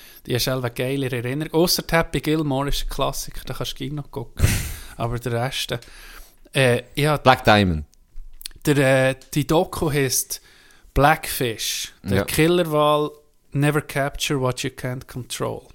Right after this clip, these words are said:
Speaker 1: heisst das. Das ist eine Doku über... Ähm, die gefangenen Orcas, wo in SeaWorld und in diesen ganzen, weißt du, wo sie Shows machen mit diesen Tieren.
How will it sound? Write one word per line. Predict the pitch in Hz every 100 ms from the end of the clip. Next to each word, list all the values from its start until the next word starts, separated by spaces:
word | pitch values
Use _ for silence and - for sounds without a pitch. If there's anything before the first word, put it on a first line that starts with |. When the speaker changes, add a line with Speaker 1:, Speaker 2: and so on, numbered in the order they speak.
| _ 127
Speaker 1:
heisst | 110 - -
das. | - - - - - -
Das | 143
ist | 143
eine | 131
Doku | 127 147 - - - -
über... | 135 120 - 117
Ähm, | 113 110 107 110 107 - _ _ - - - _
die | 131
gefangenen | - 135 151 139 127
Orcas, | 131 143 - - 120 - - - _ _ _ - -
wo | 151 131
in | 127
SeaWorld | - 151 147 143 135 135 135 131 131
und | 127 120 127
in | 120
diesen | 131 135 120
ganzen, | 131 135 - 127 123 - - - _
weißt | 135 135
du, |
wo | 117
sie | 123
Shows | - 135 139 147 147
machen | 120 110 - 123
mit | 113
diesen | 127 120 120 -
Tieren. | 117 110